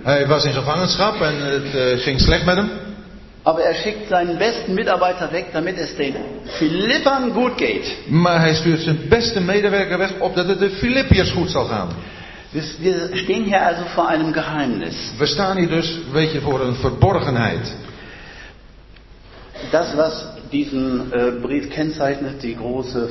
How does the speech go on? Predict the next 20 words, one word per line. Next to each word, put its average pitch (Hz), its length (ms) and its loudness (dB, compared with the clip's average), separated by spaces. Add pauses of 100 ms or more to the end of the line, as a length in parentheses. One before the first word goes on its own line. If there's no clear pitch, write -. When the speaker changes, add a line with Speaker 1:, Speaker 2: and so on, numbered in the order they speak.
Speaker 2:
Freude, 139 560 0
fünfzehn 123 420 -8
Mal 123 240 -4
wird 120 120 -8
es 117 160 -12
ja, 113 260 0
äh, 120 40 -2 (520)
ge-, 107 280 -8
genannt. 113 420 -2 (280)
Speaker 1:
Eh, 110 340 2 (920)
ja, 117 120 -2
het 110 80 2
hoofdthema 143 420 4
van 139 120 0
deze 143 260 4
brief, 156 260 2
de, 104 180 0
de, 98 220 0
de - 80 0
blijdschap, 151 540 2